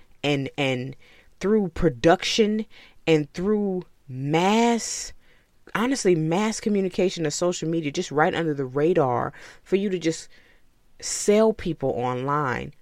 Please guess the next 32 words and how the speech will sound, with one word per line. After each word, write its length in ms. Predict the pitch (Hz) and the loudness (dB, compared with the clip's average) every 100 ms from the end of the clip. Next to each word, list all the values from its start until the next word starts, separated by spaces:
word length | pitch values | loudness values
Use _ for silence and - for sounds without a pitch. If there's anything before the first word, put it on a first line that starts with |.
| _ _ | _ _
That's 340 | - 233 240 - | 0 0 0 -8
predatorial, 1160 | - 202 190 147 - - 220 240 160 107 98 | 0 4 6 4 -2 2 8 8 8 0 -2
y'all. 260 | 98 117 120 | 0 0 2
That 120 | 151 | 2
is 220 | 180 - - - - | 2 -2 -18 -20 -20
predatory 640 | - 247 233 226 196 170 | -4 2 2 2 0 0
to 180 | - 156 | 0 -4
its 180 | 135 - | -4 -4
degree. 540 | 123 120 165 175 - - - - - | -8 -6 -2 -2 -2 -14 -20 -12 -8
Let's 120 | 190 | -4
talk 240 | 277 - | 0 0
about 260 | 214 196 143 | 4 4 2
grooming. 720 | 139 143 190 208 143 - - | -2 0 2 0 -4 -6 -8
Someone 400 | - 185 190 180 | -4 0 0 2
that 180 | 165 - - - - | 2 0 -8 -20 -20
has 360 | - 196 175 151 | -4 2 2 2
been 160 | 156 - | 0 0
a, 100 | 160 147 | -4 -2
a 80 | |
p-, 240 | 139 - - 127 | -6 -8 -8 -6
a 180 | 123 117 | -8 -10
pimp 500 | - - 165 180 202 | -10 0 2 0 0
or 280 | 143 127 127 - - | 0 2 0 -6 -12
someone 340 | - 180 170 | 0 0 2
that, 200 | 165 156 | 2 2
um, 320 | 143 139 131 147 | 0 -2 -4 -6
has 300 | 156 151 - | -2 -2 -2
undergone 500 | 151 147 143 151 147 | -2 -2 0 0 -2
child 320 | - 156 151 | -2 0 0
molestation. 760 | 143 131 - - 151 180 185 - - - - | -2 -2 -2 0 0 0 -6 -8 -16 -20 -8
The 180 | 147 196 | 4 4
molester 840 | 202 175 160 208 220 - 131 - | 6 4 4 2 0 -4 -4 -4